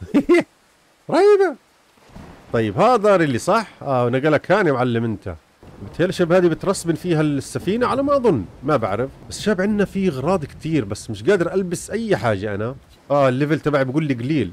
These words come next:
هذه عندنا سناره، هذه بتهيألي بنصيد فيها. مش عارف هذه ايش، ايش هاد؟ معقول هذا شباب عشان الميه؟ والله يمكن. اعتقد شباب هذيك عشان الميه، تهيألي هيك. الت ايش بتساوي؟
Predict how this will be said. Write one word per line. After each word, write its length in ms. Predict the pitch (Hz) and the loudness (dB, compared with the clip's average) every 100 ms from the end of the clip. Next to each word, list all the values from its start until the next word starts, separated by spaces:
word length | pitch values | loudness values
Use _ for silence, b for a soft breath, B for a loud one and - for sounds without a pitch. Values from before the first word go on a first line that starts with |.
| - | -8
هذه 180 | 113 123 | -6 -2
عندنا 160 | 131 127 | -2 -2
سناره، 520 | - 113 143 147 127 | -4 -4 0 0 0
هذه 60 | 123 | -2
بتهيألي 260 | - 127 | -2 -2
بنصيد 300 | 117 - 143 | -2 -4 -6
فيها. 380 | - 123 110 135 - - - | -4 -4 -2 -4 -8 -20 -14
مش 180 | 107 - | -10 -4
عارف 260 | 131 175 - - - - - | 2 2 0 -8 -20 -14 -2
هذه 360 | 151 147 123 - | 0 0 -2 -4
ايش، 520 | 165 160 180 180 - 175 | -2 0 0 -4 -12 -12
ايش 180 | - 160 | -6 -2
هاد؟ 180 | 185 214 - - _ | -2 -4 -16 -20 _
معقول 320 | 101 120 269 | -6 -4 -2
هذا 100 | 311 | -2
شباب 280 | 190 196 233 | 0 2 2
عشان 220 | 185 202 | 2 2
الميه؟ 500 | 190 175 196 202 320 330 _ _ _ - | 2 2 2 0 -4 -6 _ _ _ -2
والله 160 | 302 | 2
يمكن. 320 | 349 - 131 85 - - - - | 2 2 -2 -4 -8 -16 -18 -12
اعتقد 460 | 113 123 - 269 240 | -8 -4 -4 -2 -2
شباب 220 | 165 190 | 0 0
هذيك 320 | 147 170 190 | 0 -2 -2
عشان 240 | 160 - 151 | -4 -2 -2
الميه، 460 | 135 117 101 87 78 - - | 0 -2 -2 -6 -10 -16 -6
تهيألي 380 | - 156 117 85 | 0 2 0 -2
هيك. 120 | 82 - - - - - | -10 -14 -10 0 0 2
الت 340 | 135 185 226 - | 2 2 0 -8
ايش 120 | 151 | -12
بتساوي؟ 420 | 117 - 131 185 | -8 -2 -2 -2